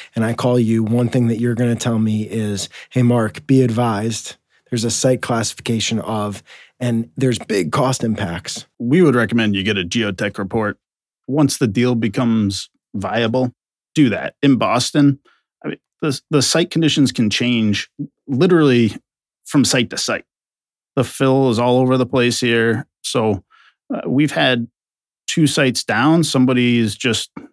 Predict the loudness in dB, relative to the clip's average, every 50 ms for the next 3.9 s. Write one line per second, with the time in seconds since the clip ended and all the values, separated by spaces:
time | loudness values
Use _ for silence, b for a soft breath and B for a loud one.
0 | _ _ _ _ 0 2 2 2 2 2 0 0 0 0 -2 -2 0 2 2 2
1 | 2 2 0 0 0 -2 -2 -2 -2 -2 0 2 2 2 2 2 2 2 4 4
2 | 4 2 2 0 -2 0 0 0 0 0 0 0 0 -2 -4 -10 -16 _ _ _
3 | _ _ _ _ _ _ _ _ _ 0 0 2 2 2 2 0 -2